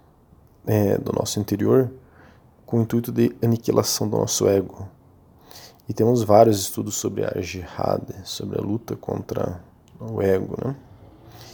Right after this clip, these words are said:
Todos os estudos mencionados aqui, é, quem quiser pode nos solicitar.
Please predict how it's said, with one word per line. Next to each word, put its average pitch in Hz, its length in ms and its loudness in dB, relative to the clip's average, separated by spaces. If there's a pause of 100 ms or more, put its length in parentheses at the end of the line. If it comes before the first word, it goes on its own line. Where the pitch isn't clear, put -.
(420)
Todos 120 240 4
os 110 80 2
estudos 107 300 -2
mencionados 98 560 0
aqui, 139 520 -4 (440)
é, 113 320 -2 (400)
quem 107 160 -4
quiser 98 260 -6
pode - 260 -2
nos 110 380 -6
solicitar. - 800 -6